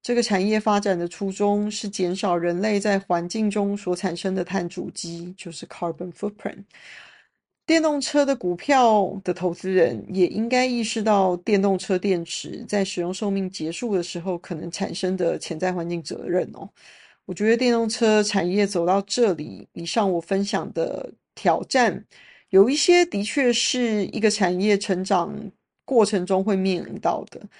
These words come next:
但是我觉得目前来说，最大最难克服的挑战是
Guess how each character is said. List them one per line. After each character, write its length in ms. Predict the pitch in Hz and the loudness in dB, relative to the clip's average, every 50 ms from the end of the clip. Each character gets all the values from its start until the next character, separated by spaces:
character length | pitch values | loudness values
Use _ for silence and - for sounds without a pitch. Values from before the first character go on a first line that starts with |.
| - - - - - _ | -20 -20 -20 -20 -20 _
但 180 | - 285 294 277 | 0 2 2 2
是 140 | - - 294 | 2 2 4
我 120 | 233 190 | 4 4
觉 220 | 180 - 185 185 180 | 2 4 2 0 2
得 500 | 180 196 190 190 190 190 185 180 180 185 | 4 4 6 8 8 8 8 8 6 4
目 220 | 208 262 294 254 | 2 2 0 0
前 200 | 226 - 214 180 | 0 0 0 2
来 200 | 180 180 180 180 | 2 2 0 0
说， 180 | 185 - 208 208 | 0 0 -2 -2
最 240 | 208 - 302 277 240 | -2 -2 -2 -2 -2
大 280 | 196 - 240 226 202 185 | 2 2 2 4 4 0
最 220 | - - 254 220 | 0 2 0 2
难 240 | 190 185 175 170 180 | 2 2 0 -2 -4
克 240 | - - - 226 202 | -8 -4 -2 -2 -2
服 160 | - - 165 | -2 -4 -4
的 100 | 165 170 | -4 -4
挑 240 | 165 - 185 165 160 | -2 -2 -4 -4 -4
战 340 | - - 190 170 170 165 170 | -2 0 0 0 0 -4 -8
是 420 | 170 - - - 208 196 185 170 | -10 -10 -6 -4 -2 -2 -2 -2